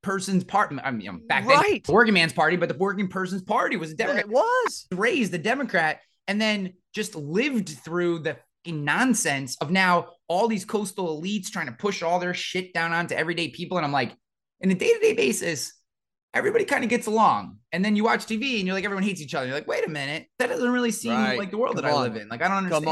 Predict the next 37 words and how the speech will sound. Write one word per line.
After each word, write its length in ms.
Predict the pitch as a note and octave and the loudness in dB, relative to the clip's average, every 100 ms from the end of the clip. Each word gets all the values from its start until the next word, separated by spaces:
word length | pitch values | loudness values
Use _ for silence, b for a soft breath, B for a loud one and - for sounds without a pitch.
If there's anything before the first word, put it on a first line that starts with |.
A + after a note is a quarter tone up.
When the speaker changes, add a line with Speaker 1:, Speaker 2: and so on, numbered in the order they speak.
| D#3+ | 2
Speaker 2:
on. 200 | C#3+ A2+ _ _ _ _ _ - | 0 -4 _ _ _ _ _ -6
Speaker 1:
You 100 | C#3 | 0
Speaker 2:
Come 120 | C3+ | 2
Speaker 1:
know? 60 | D3+ | 2
Speaker 2:
on. 300 | D3+ B2 G#2+ | 0 -2 -8
Speaker 1:
M-, 160 | - F3+ | -2 0
here's 200 | F#3+ A3+ | 6 6
my, 200 | A3 G3 | 8 6
here's 260 | E3+ F#3 G#3+ | 4 4 4
my 260 | F#3 E3+ D3+ | 4 4 2
issue. 240 | D#3 A#2+ G2 | -4 -8 -4
This 160 | D#3+ G3 | -2 0
is 120 | A3 | 2
the 160 | G#3 F3+ | 2 2
issue 280 | E3+ D3 D3+ | -2 -4 -6
that 140 | B2+ | -6
drives 340 | D3 C#3 C#3 B2+ | 0 2 2 -2
me 120 | C3+ | -6
the 60 | A#2 | -4
most 480 | B2 B2+ B2 - | -2 -2 -2 -8
crazy. 420 | - G#2 F#2 - _ _ _ | -8 -6 -8 -16 _ _ _
Speaker 2:
Come 160 | C#3+ C#3 | -8 -4
on. 200 | A2+ G2 _ _ _ - | -6 -8 _ _ _ -2
Speaker 1:
Where 180 | C#3+ E3 | 2 2
the 60 | |
fuck 260 | F3 F3+ D#3+ | 4 2 2
are 60 | |
the 80 | C#3 | 0
nuclear 360 | C3+ C3 A#2+ A2 | 0 -2 -4 -6
plants? 540 | A2 F#2+ E2 - - _ _ _ _ _ _ _ _ _ _ _ _ - | -4 -6 -6 -12 -20 _ _ _ _ _ _ _ _ _ _ _ _ 0
All 400 | E3+ F3+ G#3 A#3 | 6 8 10 8
this 260 | G3 G#3 F#3+ | 6 4 4
nonsense 720 | F3 E3 C3+ B2 G#2 F#2+ - | 2 2 0 -6 -6 -10 -12
with 160 | B2 C3+ | -6 -4
California, 1080 | D3+ D3 C3 - G3 G3+ G3+ G3 F#3+ F#3 - _ | 2 4 4 2 4 4 6 6 6 4 -2 _
with 160 | D#3 D3+ | -6 -2
the 180 | C3 | -4